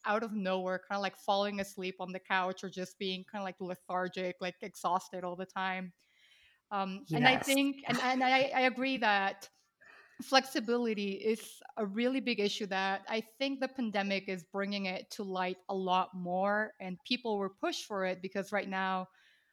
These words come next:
Speaker 1: they've experienced it. Like, they know how amazing it is for them to control their schedules and still have time to do other stuff. And I like what you said about there's being, like, there being this pressure just to be in an office sitting down.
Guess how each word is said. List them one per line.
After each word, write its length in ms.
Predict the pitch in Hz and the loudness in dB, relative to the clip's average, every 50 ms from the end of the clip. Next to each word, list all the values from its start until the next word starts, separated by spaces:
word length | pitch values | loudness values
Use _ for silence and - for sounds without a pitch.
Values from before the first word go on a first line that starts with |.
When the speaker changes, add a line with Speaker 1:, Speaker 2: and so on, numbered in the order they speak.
| _ _ | _ _
Speaker 1:
they've 200 | 196 214 214 202 | 2 4 4 4
experienced 640 | 202 - - - 233 214 202 202 190 185 180 - 196 | 2 -2 -2 0 0 2 2 2 0 -2 -4 -4 -4
it. 100 | 185 185 | -2 -2
Like, 180 | 180 180 - - | -2 -2 0 0
they 120 | 208 208 | 0 2
know 160 | 208 214 214 226 | 4 4 2 2
how 200 | 214 233 214 214 | 2 0 0 0
amazing 420 | 202 185 180 185 185 202 190 185 | -2 0 -2 -2 -2 -2 -2 -2
it 80 | 180 175 | -2 -2
is 220 | 175 175 - - | -2 -2 -4 -6
for 120 | - 190 | -6 -6
them 140 | 180 180 170 | -4 -4 -6
to 120 | - - - | -8 -10 -10
control 420 | 196 185 - - 262 254 247 233 | -10 -10 -4 0 2 2 2 2
their 140 | 233 208 202 | 0 -4 -4
schedules 520 | - - - 214 202 - 196 190 185 - | -6 -2 -2 -2 -2 0 -2 -4 -4 -4
and 80 | 196 175 | -8 -10
still 220 | - - 208 214 | -6 -6 -6 -4
have 240 | 208 226 202 - - | -2 -4 -6 -6 -8
time 260 | - - 185 180 185 - | -8 -6 -6 -6 -8 -10
to 80 | - 196 | -12 -12
do 180 | 180 190 185 175 - | -10 -10 -10 -8 -8
other 260 | 196 180 - 180 175 | -8 -8 -8 -8 -10
stuff. 580 | - - - - - 185 190 233 294 - - - _ - - - - - - - - - - _ - | -10 -12 -16 -10 -6 -4 -4 -4 -6 -10 -16 -20 _ -20 -20 -20 -20 -20 -20 -20 -20 -20 -16 _ -2
And 120 | 240 240 247 | 2 4 4
I 100 | 247 254 | 4 4
like 460 | 254 254 254 254 254 254 254 262 254 | 4 2 0 0 0 0 0 0 -2
what 120 | 240 226 214 | -2 -2 -2
you 140 | 208 214 | -2 -2
said 360 | - - - 214 196 196 202 202 | -4 -2 0 2 2 4 2 0
about 720 | 185 196 190 190 185 185 185 185 185 - 180 - - - - _ - - - _ | 0 0 2 2 4 4 2 0 0 -4 -6 -12 -18 -20 -20 _ -20 -20 -10 _
there's 220 | - 214 220 226 | -2 -2 -2 0
being, 300 | - 262 262 269 277 233 - - - 190 | 0 0 0 0 0 -2 -4 -10 -10 -6
like, 240 | 202 208 202 - | -4 -4 -4 -4
there 100 | - 208 | -6 -4
being 220 | 196 220 254 254 226 | -2 0 0 0 0
this 180 | - - - | -2 -4 -4
pressure 420 | - _ - 226 220 - - - 196 | -2 _ 2 2 2 2 0 -2 -2
just 280 | 190 208 202 196 - - | 0 -2 -4 -4 -6 -10
to 100 | - 208 - _ _ | -12 -12 -12 _ _
be 220 | 226 233 254 254 | 2 4 4 4
in 80 | 262 247 | 4 2
an 100 | 226 208 | 4 4
office 400 | 202 202 202 202 - 196 190 - | 4 4 2 0 -2 -4 -4 -2
sitting 280 | - 214 214 220 214 196 | -2 -2 -2 -2 -2 -2
down. 520 | 196 190 190 190 190 196 208 220 220 233 | 0 0 0 0 0 0 -2 -4 -6 -8